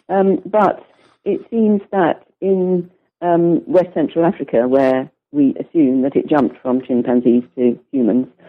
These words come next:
um, the, um, the local people do hunt, um, primates and indeed hunt chimpanzees. And therefore, the,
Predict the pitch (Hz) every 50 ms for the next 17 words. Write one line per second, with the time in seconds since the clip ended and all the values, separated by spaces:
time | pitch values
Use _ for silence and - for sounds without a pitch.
0 | - - - _ _ - 156 160 160 156 156 160 156 143 - - _ 143 143 170
1 | 170 165 160 160 156 151 156 156 151 _ _ _ _ _ _ - - _ _ _
2 | _ _ _ _ _ _ _ _ _ _ _ _ _ _ 175 170 160 165 165 156
3 | 151 143 - - _ _ _ _ _ _ _ - 170 190 196 202 208 190 196 -
4 | 160 - - 160 151 - 165 151 - 180 170 156 180 - 170 143 120 92 - -
5 | - _ _ _ _ - 143 135 131 131 131 135 135 135 127 - _ _ - 127
6 | - - 139 120 117 117 123 143 143 - - _ _ 139 143 143 143 135 143 139
7 | 135 143 139 131 - - 139 127 - - - 143 135 - 120 123 123 123 - 143
8 | 127 - - 113 113 - _ _ _ _ _ _ _ _ - 156 156 156 165 165
9 | 165 165 165 - 156 151 147 147 139 - - - 165 151 147 147